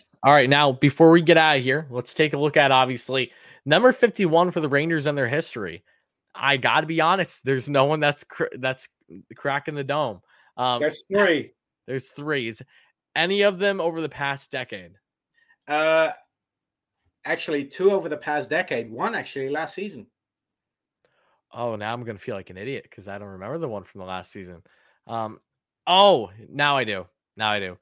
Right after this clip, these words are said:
Speaker 1: Tarmo Reunanen. All right, that,
Speaker 2: Tarmo
Speaker 1: that's the
Speaker 2: Reunanen. There you
Speaker 1: Yeah,
Speaker 2: go.
Speaker 1: yeah,
Speaker 2: That's,
Speaker 1: yep,
Speaker 2: that's
Speaker 1: yep.
Speaker 2: the easy one. That's the
Speaker 1: Yeah,
Speaker 2: easy
Speaker 1: that is
Speaker 2: one.
Speaker 1: the easy one. Uh, I, now Rob O'Gara was, like, forty-six or something.
Speaker 2: A defenseman and a center.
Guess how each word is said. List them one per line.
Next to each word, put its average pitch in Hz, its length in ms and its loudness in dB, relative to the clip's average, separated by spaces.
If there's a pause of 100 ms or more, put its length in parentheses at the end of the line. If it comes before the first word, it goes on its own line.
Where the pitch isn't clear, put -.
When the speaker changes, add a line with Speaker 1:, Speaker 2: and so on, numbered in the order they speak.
(360)
Speaker 1:
Tarmo 139 280 -4
Reunanen. 117 480 -6 (160)
All 117 80 -6
right, 117 180 -4
that, 185 140 2
Speaker 2:
Tarmo 233 280 6
Speaker 1:
that's 226 140 2
the 226 80 4
Speaker 2:
Reunanen. 208 380 0
There 180 200 2
you 190 80 2
Speaker 1:
Yeah, 147 140 0
Speaker 2:
go. 117 80 0
Speaker 1:
yeah, 120 160 -6
Speaker 2:
That's, 135 240 -4
Speaker 1:
yep, 139 80 -2
Speaker 2:
that's - 120 0
Speaker 1:
yep. 175 80 -10
Speaker 2:
the 208 60 -4
easy 214 280 -2
one. 113 320 -10
That's 190 180 -6
the 127 60 -6
Speaker 1:
Yeah, 131 80 -2
Speaker 2:
easy 127 60 -2
Speaker 1:
that 139 120 -2
is 139 60 -6
Speaker 2:
one. 120 120 -12
Speaker 1:
the 135 80 -10
easy 123 220 -12
one. 104 380 -14
Uh, 123 320 -6 (2000)
I, 117 140 -12 (260)
now 110 240 -14
Rob 117 260 -8
O'Gara 107 320 -10
was, 104 140 -12
like, 107 120 -16
forty-six 101 640 -18
or - 20 -20
something. 98 460 -20
Speaker 2:
A 170 120 -6
defenseman 214 720 -6
and 175 140 -10
a 175 80 -10
center. 127 420 -10